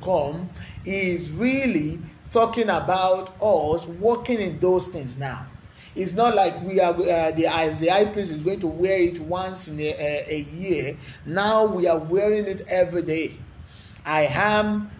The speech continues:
I must be able to listen to God. I must be fruitful. Look at the last, uh, word I wrote there. The sound of the bell was the assurance that the high priest is serving before the Lord.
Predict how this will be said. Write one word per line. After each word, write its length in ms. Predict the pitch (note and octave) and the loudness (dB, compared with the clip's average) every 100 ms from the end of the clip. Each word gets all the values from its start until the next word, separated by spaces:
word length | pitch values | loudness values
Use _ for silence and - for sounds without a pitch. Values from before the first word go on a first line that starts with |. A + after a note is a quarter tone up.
| - D#3 D#3+ | -16 -6 -4
I 140 | D3+ D#3+ | -2 -2
must 380 | D#3 F3 G3 | 2 2 2
be 240 | D3 C#3+ F3 | -2 0 2
able 160 | F#3 F#3 | 2 -2
to 100 | C#3+ | 0
listen 380 | D#3+ F3 F#3 F3 | 2 2 -2 -8
to 80 | |
God. 340 | A#2+ D3+ D#3+ E3 - - | -6 -4 -4 -6 -14 -14
I 140 | C#3 C3+ | -6 -4
must 440 | C3+ F3 G3 F3 | -2 2 2 2
be 100 | C#3+ | -4
fruitful. 680 | C3+ - G3 G3+ - A3 A3+ | -10 -4 -2 -2 -6 -6 -2
Look 180 | D4+ C4 | -2 0
at 120 | F3+ | 0
the 60 | |
last, 400 | F3 F#3+ F#3+ - | 2 0 0 -4
uh, 400 | E3+ D#3+ D3 B2+ B2 - - - | -2 0 0 -2 -8 -14 -16 -6
word 240 | E3 F3 | 2 2
I 140 | D3+ C#3+ | 2 0
wrote 200 | D#3+ D3+ | -2 -2
there. 120 | C#3 | -4
The 120 | C#3+ | -4
sound 420 | C#3 - A#3 C4+ | -8 -4 -2 2
of 100 | G#3+ | 0
the 60 | D#3 | 0
bell 320 | C#3+ F#3 E3 | 0 2 4
was 300 | D3 D3 C#3+ | 2 -4 -2
the 120 | D3 | -4
assurance 580 | C#3 - G3 G3+ D#3 D3+ | -4 -6 -6 -4 -4 -6
that 180 | C#3+ C#3+ | -4 -4
the 60 | D3+ | 0
high 200 | E3+ G3 | 0 0
priest 280 | - F3+ D#3+ | -2 -6 -6
is 400 | C#3 - - - - | -8 -8 -10 -14 -16
serving 760 | - - G3+ G3 G3+ G3+ G3+ - - - D3+ | -12 -2 0 2 0 -4 -6 -16 -20 -18 -10
before 720 | C#3 C3+ F3 E3+ E3+ E3+ E3+ - - - - - - - F2 | -8 -8 2 6 6 6 0 -14 -20 -20 -20 -20 -20 -18 -8
the 80 | A#2+ | -6
Lord. 320 | B2+ B2+ | -4 -6